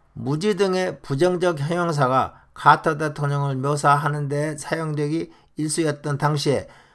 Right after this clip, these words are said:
미국 대사관이 인질로 잡혔으나, 미국민들은 정부의 속수무책을 비난하기 시작했습니다.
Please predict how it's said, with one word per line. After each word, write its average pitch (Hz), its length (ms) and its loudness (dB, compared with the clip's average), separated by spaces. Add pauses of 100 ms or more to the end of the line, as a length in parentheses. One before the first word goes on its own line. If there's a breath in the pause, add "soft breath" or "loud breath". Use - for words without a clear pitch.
(360 soft breath)
미국 156 360 2
대사관이 160 640 2
인질로 180 480 4
잡혔으나, 151 840 0 (540 soft breath)
미국민들은 170 960 2 (560)
정부의 160 520 2
속수무책을 190 1120 -2
비난하기 151 460 0
시작했습니다. 135 680 -2